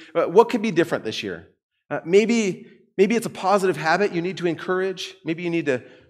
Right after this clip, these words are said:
be a part of a small group or include a prayer as a part of your, your daily, weekly rhythm. Uh, maybe there's some sin pattern that's in the way that God wants to deal with.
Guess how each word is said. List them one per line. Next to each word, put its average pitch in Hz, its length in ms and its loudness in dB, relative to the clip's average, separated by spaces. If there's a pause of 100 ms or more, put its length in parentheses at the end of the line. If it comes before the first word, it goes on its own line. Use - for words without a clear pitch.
be 151 120 4
a 185 40 8
part 196 180 0
of 208 60 0
a 196 60 -2
small 175 320 -4
group 127 340 -8
or 101 300 -6
include 151 760 -4 (340)
a 135 60 -20
prayer 165 560 0
as 120 100 -6
a - 40 -12
part 143 180 -4
of 123 80 -6
your, 110 460 -6
your 117 160 -8
daily, 139 420 -4
weekly 120 360 -6
rhythm. 98 400 -8 (380)
Uh, 127 120 -6 (240)
maybe 202 160 4
there's 226 180 2
some 226 160 0
sin 233 240 -2
pattern 180 320 -2
that's 135 160 -6
in 185 80 -4
the 185 80 -2
way 165 380 -2 (420)
that 127 80 -12
God 160 220 -4
wants 160 240 -4
to 151 80 -10
deal 139 280 -4
with. 95 300 -10